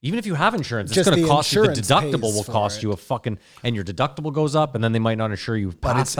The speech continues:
Speaker 3: it's,
Speaker 1: that.
Speaker 3: it's like the forty million Americans don't have insurance.
Speaker 2: Which
Speaker 1: Yeah.
Speaker 2: is
Speaker 3: That's
Speaker 2: ins-,
Speaker 3: the problem
Speaker 2: it's,
Speaker 3: that they
Speaker 2: it's,
Speaker 3: have to be covered.
Speaker 1: My point is just, like, whether you want the two tiers or not, that's fine. We can have that argument. But the point is, in this country,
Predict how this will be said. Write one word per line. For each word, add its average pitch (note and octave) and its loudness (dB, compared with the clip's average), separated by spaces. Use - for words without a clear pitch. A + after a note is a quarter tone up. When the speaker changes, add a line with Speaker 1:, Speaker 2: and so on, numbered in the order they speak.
Speaker 3:
it's, C#3+ -2
Speaker 1:
that. D#3 -8
Speaker 3:
it's C#3+ -4
like C3 0
the B2 -2
forty D#3+ 0
million C#3 0
Americans G#2+ -6
don't G2+ -8
have F#2 -8
insurance. F2 -14
Speaker 2:
Which D3+ -6
Speaker 1:
Yeah. D3+ 0
Speaker 2:
is A#2 -4
Speaker 3:
That's A#2+ 2
Speaker 2:
ins-, - -10
Speaker 3:
the G#2 -6
problem F#2+ -6
Speaker 2:
it's, - -8
Speaker 3:
that G#2 -12
they A#2 -2
Speaker 2:
it's, G2+ -2
Speaker 3:
have F#2+ -6
to F2+ -18
be F2 -16
covered. E2+ -18
Speaker 1:
My G#2 -2
point D#3+ 0
is G2+ -6
just, G#2+ -6
like, G2+ -2
whether A#2+ 0
you C#3+ 0
want A#2+ 0
the A2+ -4
two A#2+ -4
tiers A2+ -2
or G2 -2
not, G2+ 0
that's D3 -2
fine. G2+ -2
We G2+ -4
can A2 -4
have B2 -2
that G2+ 0
argument. F#2 -2
But F#2 -8
the F2 -10
point C3+ 0
is, A#2 -2
in D#3+ 0
this C#3+ 0
country, G2+ -2